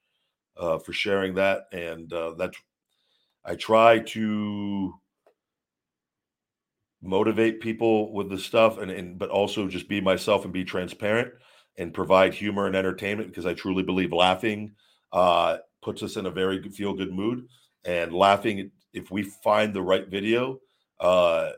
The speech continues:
at the right time, and when we're in a very, really upset mood, I've had it happen where I'm pissed off and I see something and I laugh so hard, I instantly feel better, and it allows me to shift into a positive quicker. And so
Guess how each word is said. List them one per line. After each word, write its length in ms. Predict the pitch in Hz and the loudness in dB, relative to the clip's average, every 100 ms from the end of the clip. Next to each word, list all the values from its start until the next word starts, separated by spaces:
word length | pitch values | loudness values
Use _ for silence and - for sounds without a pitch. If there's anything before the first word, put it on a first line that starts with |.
| - | -14
at 120 | - | -12
the 80 | 98 | -10
right 320 | 80 95 101 | -2 -2 -2
time, 400 | - 98 104 104 | -6 -2 0 -2
and 120 | 98 90 | -6 -10
when 100 | 90 | -6
we're 160 | 87 | -6
in 60 | 85 | -4
a 40 | |
very, 380 | 87 95 95 98 | -2 0 -2 -6
really 280 | 92 95 95 | -6 -6 -2
upset 480 | 98 - - 101 104 - _ - | -4 -6 -2 -2 -2 -10 _ -18
mood, 320 | 90 98 101 | -8 -6 -2
I've 180 | 90 101 | -2 2
had 140 | 110 | 0
it 80 | 101 | 4
happen 360 | 123 123 87 _ _ _ _ | 2 2 -8 _ _ _ _
where 140 | 92 98 | 2 4
I'm 160 | 104 | 2
pissed 400 | - 110 107 - | -2 -4 -4 2
off 220 | 117 107 | 2 4
and 80 | 92 | 0
I 80 | 92 | -4
see 200 | 92 107 | -4 -10
something 360 | - 95 92 90 | -8 -8 -8 -4
and 100 | 87 | -2
I 60 | |
laugh 320 | 98 101 95 | 0 0 0
so 260 | - 101 101 | -4 -6 -2
hard, 380 | 104 101 87 - _ _ _ - | 4 4 2 -4 _ _ _ -2
I 180 | 95 - | -2 -2
instantly 480 | 104 101 107 92 92 | -8 -8 -16 -12 -12
feel 260 | - 101 | -6 -6
better, 440 | 82 92 107 120 - _ - | 0 0 2 -2 -8 _ -12
and 100 | 95 | -8
it 80 | 87 | -2
allows 360 | 95 95 92 | 0 0 0
me 100 | 95 | -6
to 100 | 85 | -6
shift 360 | - - 87 95 | -4 -4 -4 -6
into 160 | 87 | -8
a 80 | 80 | -8
positive 560 | - 90 87 85 80 - | -2 0 0 -4 -14 -16
quicker. 460 | - 90 135 127 - _ _ _ | -12 -10 -8 -12 -14 _ _ _
And 160 | 90 - | -14 -8
so 460 | 110 101 95 78 | 0 2 0 -4